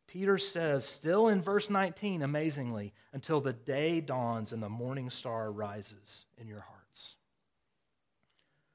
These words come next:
The day in this verse is not just any day, it's the day of the Lord. It's the day when Jesus returns, judges the world, and makes all things new. I think Peter is saying this,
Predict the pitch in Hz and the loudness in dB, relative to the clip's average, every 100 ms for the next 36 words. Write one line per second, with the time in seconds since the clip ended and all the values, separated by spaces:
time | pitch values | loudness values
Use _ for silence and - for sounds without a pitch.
0 | _ _ _ _ - 156 175 196 214 208 | _ _ _ _ -6 0 8 12 12 12
1 | 208 - 208 208 170 190 196 185 214 208 | 8 8 8 8 6 6 6 4 2 6
2 | 208 180 202 208 185 - 156 131 180 202 | 6 8 10 10 8 4 -2 2 10 12
3 | 214 202 185 185 175 151 147 165 147 185 | 12 12 8 8 8 6 0 -2 2 8
4 | 196 175 139 160 214 220 - 190 - 180 | 8 6 2 2 0 0 -2 -2 4 8
5 | 180 165 139 135 190 202 196 185 165 160 | 8 6 0 4 4 4 0 0 4 6
6 | 147 139 - - - 139 139 123 - 131 | 6 4 -2 -20 -6 -2 -2 -2 -2 0
7 | 139 135 131 117 104 104 104 95 _ _ | 0 0 -8 -12 -12 -14 -16 -18 _ _
8 | _ _ _ _ _ _ _ _ _ _ | _ _ _ _ _ _ _ _ _ _
9 | _ _ _ _ _ _ - 160 180 160 | _ _ _ _ _ _ 2 2 2 -4
10 | - 156 139 120 - 135 123 120 107 | -2 0 0 -2 -4 -4 -2 -2 -4